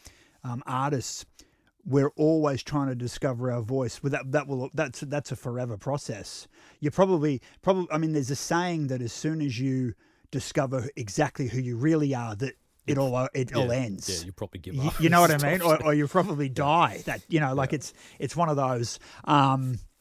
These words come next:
Speaker 1: I don't know, man. I'm, I'm, I'm trying to enjoy the journey. I think, I think, you know, it's like, it's like Street Fighter Two when Ryu wins. Uh, in, <laughs> and it,
Speaker 2: Mm.
Speaker 1: and it, it says he,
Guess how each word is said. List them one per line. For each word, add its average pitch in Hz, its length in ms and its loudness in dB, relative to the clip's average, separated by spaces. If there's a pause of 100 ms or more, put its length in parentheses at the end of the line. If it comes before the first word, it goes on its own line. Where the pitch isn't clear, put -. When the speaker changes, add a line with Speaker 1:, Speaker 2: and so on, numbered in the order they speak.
(760)
Speaker 1:
I 160 120 4
don't 151 100 6
know, 143 120 6
man. 135 220 2
I'm, 143 180 2
I'm, 147 260 2
I'm 151 160 0
trying 160 240 2
to 147 100 -2
enjoy 131 360 0
the 113 120 -2
journey. 117 460 -4
I - 80 -12
think, 131 360 -12
I 127 80 -6
think, 143 220 -4
you 131 80 -2
know, 120 40 -2
it's - 140 -4
like, 143 160 2 (140)
it's - 120 -6
like 160 140 4
Street 160 260 2
Fighter 139 240 4
Two 143 220 0
when 123 120 -2
Ryu 131 420 0
wins. 127 500 -4 (460)
Uh, 127 300 2
in, 143 160 2
<laughs> - 400 4 (320)
and 156 140 8
it, 185 100 4
Speaker 2:
Mm. - 20 4
Speaker 1:
and 165 120 4
it, - 100 -2
it 156 180 4
says 170 200 6
he, 170 160 2